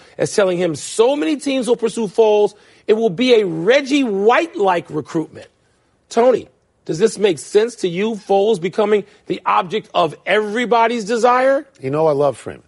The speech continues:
Speaker 1: I know you do.
Speaker 2: You know, I have him on
Speaker 1: Ah,
Speaker 2: the
Speaker 1: we both
Speaker 2: podcast
Speaker 1: do.
Speaker 2: every week.
Speaker 1: We both do.
Speaker 2: And I would just say to him, "Slow your roll, Sparky."
Speaker 1: <laughs>
Speaker 2: You know, I would point out that in games that Nick Foles has started, other than with Philadelphia, if you want to say Philadelphia, great.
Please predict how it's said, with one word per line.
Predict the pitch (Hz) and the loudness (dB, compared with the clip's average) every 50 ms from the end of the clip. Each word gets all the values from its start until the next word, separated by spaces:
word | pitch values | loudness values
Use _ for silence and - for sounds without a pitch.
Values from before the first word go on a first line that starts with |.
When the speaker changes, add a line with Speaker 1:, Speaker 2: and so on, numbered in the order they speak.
| _ _ | _ _
Speaker 1:
I | 147 165 | -8 -6
know | 190 220 | -4 -4
you | 233 196 | -4 -6
do. | 135 | -6
Speaker 2:
You | 113 | -6
know, | 117 123 | -2 -2
I | 131 127 | 0 2
have | 143 147 139 | 2 0 0
him | 143 160 | 0 -2
on | 185 - | -2 0
Speaker 1:
Ah, | - | 0
Speaker 2:
the | 277 294 | 0 2
Speaker 1:
we | 294 | 2
both | 311 311 311 302 277 | 4 4 4 2 2
Speaker 2:
podcast | 254 165 156 147 135 - | 2 0 0 0 2 0
Speaker 1:
do. | 160 | 0
Speaker 2:
every | 143 120 131 127 | 0 0 -2 -4
week. | 110 - 233 | -4 -4 -4
Speaker 1:
We | |
both | 214 175 170 131 - - | 0 0 -2 -2 -2 -10
do. | - - _ - | -20 -20 _ -12
Speaker 2:
And | 104 113 | -8 -4
I | 123 | -4
would | 127 123 | -4 -4
just | 120 131 - | -4 -10 -4
say | - 139 127 | -2 -2 -2
to | 120 | 0
him, | 113 110 | -4 -4
"Slow | 104 - - 135 139 143 | -8 -8 -4 0 0 0
your | 143 143 143 135 | 0 -2 -4 -2
roll, | 117 104 98 87 85 | -2 -2 -4 -4 -6
Sparky." | - - - 180 - 98 - - 98 - | -12 -6 -6 -6 -4 -4 -6 -8 -4 -2
Speaker 1:
<laughs> | 254 247 - - - 240 - - - - 247 - - - - | -2 -2 -2 -2 -6 -6 -6 -6 -4 -6 -6 -6 -6 -6 -4
Speaker 2:
You | 214 | 0
know, | 233 208 | 2 4
I | 214 | 4
would | 240 233 165 - | 4 2 0 0
point | - 254 311 339 277 185 | 2 2 2 2 2 2
out | 233 247 220 190 170 170 - _ _ _ _ _ | 2 2 4 2 0 -2 -6 _ _ _ _ _
that | 139 180 196 208 | 0 2 2 4
in | 214 208 202 180 139 | 2 0 0 -2 0
games | - 196 220 247 262 277 285 277 277 226 - | 2 2 4 4 2 -2 -2 -2 -2 -2 0
that | 214 202 165 | -2 0 0
Nick | 208 226 214 - | 0 -2 -2 0
Foles | - 214 202 202 196 - | 0 2 4 4 2 2
has | - 196 165 | 0 -4 -4
started, | - - 196 175 170 165 151 143 - - | -2 0 2 2 4 2 0 -2 -4 0
other | - 185 226 214 220 254 247 233 | 2 2 2 2 2 0 0 2
than | 165 208 202 196 190 185 | 2 0 0 0 -2 -2
with | 170 185 175 131 | -2 -2 -2 -2
Philadelphia, | - - 175 165 170 165 131 127 123 113 95 - _ 78 - _ _ _ | -4 -6 -4 -4 -4 -6 -2 -2 -2 -2 -4 -8 _ -20 -20 _ _ _
if | - 185 | -6 -2
you | 220 285 | 0 0
want | 294 214 | 0 0
to | - | 0
say | 240 226 - | 0 0 0
Philadelphia, | - 185 165 143 151 - - - | 0 0 2 2 0 0 -4 -8
great. | 98 117 113 87 | -8 -6 -6 -6